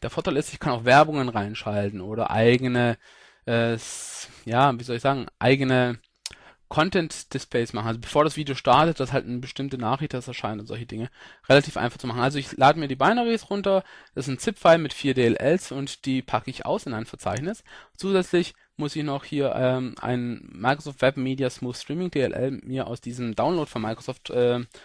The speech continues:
com runterladen und entsprechend auch ins gleiche Verzeichnis installieren. Wenn ich das gemacht habe,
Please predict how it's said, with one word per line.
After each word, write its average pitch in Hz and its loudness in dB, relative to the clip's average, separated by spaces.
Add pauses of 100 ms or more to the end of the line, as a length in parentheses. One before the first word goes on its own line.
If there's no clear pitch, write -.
(140)
com 160 2
runterladen 147 6
und 127 -4
entsprechend 123 -2
auch 131 -2
ins 123 -8
gleiche 113 2
Verzeichnis 104 -8
installieren. - -18 (520)
Wenn 147 4
ich 170 2
das 190 4
gemacht 151 2
habe, 139 6